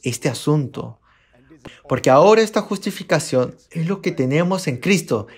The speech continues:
es la base de todo lo que hacemos en la iglesia e incluso en toda nuestra vida. Así pues, si ahora nuestro fundamento se basa en el hecho de que ya somos justos,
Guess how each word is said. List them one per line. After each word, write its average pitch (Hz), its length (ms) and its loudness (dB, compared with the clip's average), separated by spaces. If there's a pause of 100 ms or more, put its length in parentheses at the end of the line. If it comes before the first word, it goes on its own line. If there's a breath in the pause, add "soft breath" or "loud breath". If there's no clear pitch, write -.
(160 loud breath)
es 160 140 -2
la 190 120 2
base 190 280 -2
de 165 140 2
todo 226 360 4
lo 208 140 2
que - 80 -2
hacemos 185 480 0
en 147 80 -4
la 120 80 -6
iglesia 139 760 0
e 139 120 -6
incluso 202 720 -4
en 113 200 -8
toda 185 280 0
nuestra 143 320 -4
vida. 113 440 0 (640)
Así 202 360 0
pues, 160 500 2 (380 soft breath)
si - 260 0
ahora 214 720 4
nuestro 123 340 -6
fundamento 123 840 -2
se 117 160 -4
basa 156 420 2
en 120 140 -6
el 113 140 0
hecho 175 300 0
de 143 120 -2
que 113 180 -8
ya 160 220 -6
somos 170 420 -4
justos, 131 760 -6